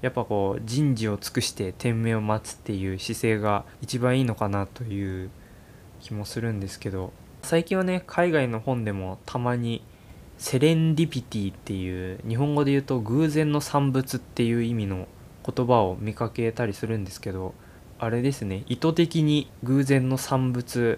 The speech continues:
を生み出すにはどうすればいいのかみたいな話が、まあ、結構されてるみたいですね。わかりやすい例で言うと、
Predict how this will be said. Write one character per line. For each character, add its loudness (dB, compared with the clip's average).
を 4
生 0
み 2
出 4
す -6
に -2
は -2
ど 2
う 2
す -4
れ -2
ば -4
い -2
い -2
の -4
か -6
み -4
た -8
い -6
な -8
話 -2
が、 -2
ま 6
あ、 0
結 -2
構 0
さ -2
れ 0
て -4
る -4
み -8
た -6
い -4
で -10
す -12
ね。 -2
わ 6
か 6
り 6
や 4
す -2
い 2
例 4
で 0
言 0
う -8
と、 -2